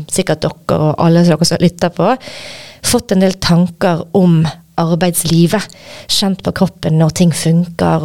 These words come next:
og kjent på kroppen og virkelig erfart og sett rundt meg hva som skjer når ting ikke fungerer. Og så har jeg av ulike grunner vært så privilegert og heldig at jeg har fått, eh,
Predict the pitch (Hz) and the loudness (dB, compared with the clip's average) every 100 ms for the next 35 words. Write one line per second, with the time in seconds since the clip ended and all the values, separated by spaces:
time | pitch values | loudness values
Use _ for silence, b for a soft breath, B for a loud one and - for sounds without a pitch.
0 | 160 160 170 170 - 165 180 170 - 160 | 0 0 0 -2 -4 -2 -2 -2 0 2
1 | 156 - 170 160 - 175 165 - 170 180 | 2 0 -4 -4 -4 -4 -2 -2 -2 -4
2 | - 175 170 165 165 - 160 - 165 - | -2 2 2 0 -4 -2 -2 0 -2 -2
3 | 156 160 160 160 - - 170 - 190 - | -2 -2 0 -2 -2 -6 -4 -2 -4 -4
4 | 170 165 160 277 - b b b b - | -2 0 0 -2 -4 b b b b -4
5 | 339 - 330 302 - 262 226 240 208 196 | -2 -2 -2 -2 0 0 2 0 0 -2
6 | - - 202 196 180 - 220 233 208 190 | -4 -4 0 0 0 2 2 2 0 0
7 | 190 214 190 220 - - 214 - 165 175 | 2 2 0 -2 -4 -4 -2 0 2 0
8 | 170 214 - - 156 160 175 185 175 175 | 0 -2 -2 0 2 2 2 2 0 0
9 | - 220 165 160 156 165 165 160 160 156 | 0 0 2 0 0 -2 -2 0 2 2